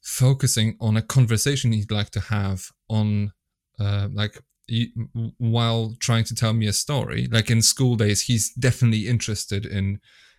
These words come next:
advancing a political message, and then he's using, using the story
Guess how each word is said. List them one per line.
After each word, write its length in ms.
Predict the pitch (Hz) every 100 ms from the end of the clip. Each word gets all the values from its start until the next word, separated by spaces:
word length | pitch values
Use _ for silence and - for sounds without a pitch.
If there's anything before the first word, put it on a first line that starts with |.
| _ _
advancing 580 | 120 110 113 113 - 110
a 40 | 104
political 520 | - 107 101 - 104
message, 520 | 101 92 - 107 131 -
and 120 | 117
then 100 | 101
he's 300 | 101 107 101
using, 300 | 104 95 107 -
using 320 | 107 104 98
the 80 | 98
story 680 | - - 101 92 92 92